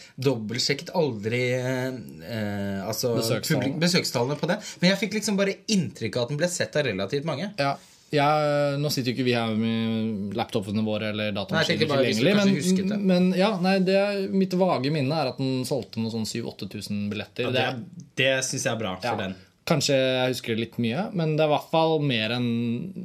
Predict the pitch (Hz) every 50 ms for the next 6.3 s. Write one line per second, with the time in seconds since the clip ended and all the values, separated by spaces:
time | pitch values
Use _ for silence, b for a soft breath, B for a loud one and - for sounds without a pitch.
0 | - 143 131 151 143 - 104 110 135 135 - - B B B B B B B B
1 | B B - 170 170 170 - - - 160 170 165 170 165 170 170 175 - 185 -
2 | _ _ _ _ _ _ _ _ _ _ _ - - 156 160 170 175 175 175 180
3 | 170 - - 185 180 B B B B B B B 170 160 - 190 196 180 185 190
4 | 190 - 196 170 170 165 - - 208 170 143 120 147 170 170 165 156 147 147 -
5 | 170 147 131 120 107 127 113 117 127 - - - - - 160 135 120 107 101 107
6 | 101 104 117 123 127